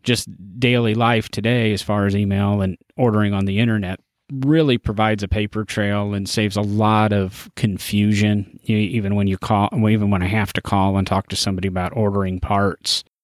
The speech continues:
it's just kind of uncomfortable because you hope that they understood what you needed or what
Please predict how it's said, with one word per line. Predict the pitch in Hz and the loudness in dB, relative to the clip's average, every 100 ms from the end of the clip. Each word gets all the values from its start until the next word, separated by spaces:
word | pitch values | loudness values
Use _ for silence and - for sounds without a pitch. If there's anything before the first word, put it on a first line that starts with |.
| _ _ _ _ _ _ - | _ _ _ _ _ _ -14
it's | - 98 98 | -6 -6 -2
just | 107 - | -2 -2
kind | - 104 | 0 0
of | 98 | 2
uncomfortable | 95 - 101 95 101 95 | 0 0 -2 -2 -2 -2
because | 98 95 90 | -2 -2 -2
you | 92 | -2
hope | - 110 - | 0 0 0
that | 101 92 | -4 -2
they | 95 | -2
understood | 92 85 82 - 107 101 | -2 -4 -4 -2 0 2
what | 101 98 - | 2 0 0
you | 101 | 0
needed | 104 107 101 101 98 | 2 2 2 2 2
or | 90 | 0
what | 92 101 92 | 0 0 0